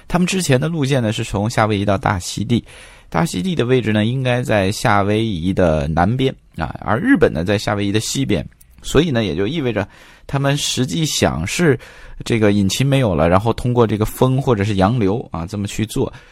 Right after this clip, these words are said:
但是结果呢，就往西边跑了很远，大概现在离日本呢，也就是九百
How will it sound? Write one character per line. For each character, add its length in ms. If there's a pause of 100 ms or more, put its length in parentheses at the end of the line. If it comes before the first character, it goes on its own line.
(140)
但 140
是 120
结 200
果 180
呢， 140
就 160
往 220
西 400
边 180
跑 240
了 140
很 180
远， 240 (120)
大 140
概 160
现 160
在 80
离 160
日 160
本 160
呢， 120
也 80
就 120
是 260 (100)
九 240
百 280